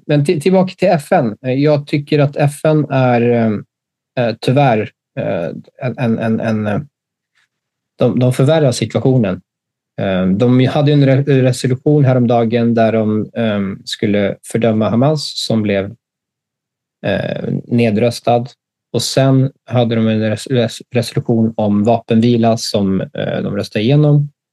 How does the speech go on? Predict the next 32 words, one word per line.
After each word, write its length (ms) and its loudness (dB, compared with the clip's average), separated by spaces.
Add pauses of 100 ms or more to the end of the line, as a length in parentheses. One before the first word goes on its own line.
(340)
Där, 440 2
där, 380 2
eh, 220 0
la 220 2
ju 240 -2
Sverige 520 0
ned 500 0
sin 300 -4
röst, 320 -6
tror 180 -2
jag. 100 -4 (180)
Och, 140 -8 (160)
men 200 2
Norge 320 2
röstade 360 -4
för. 340 -2 (880)
Och 100 2
det, 300 2
och 140 0
det 140 4
är 140 4
ju, 420 2 (500)
det 100 2
är 40 4
ju 60 6
detsamma 440 0
som 180 -4
att 120 -6
neka 400 0
Israel 420 -2
sin 240 -2
rätt 180 -2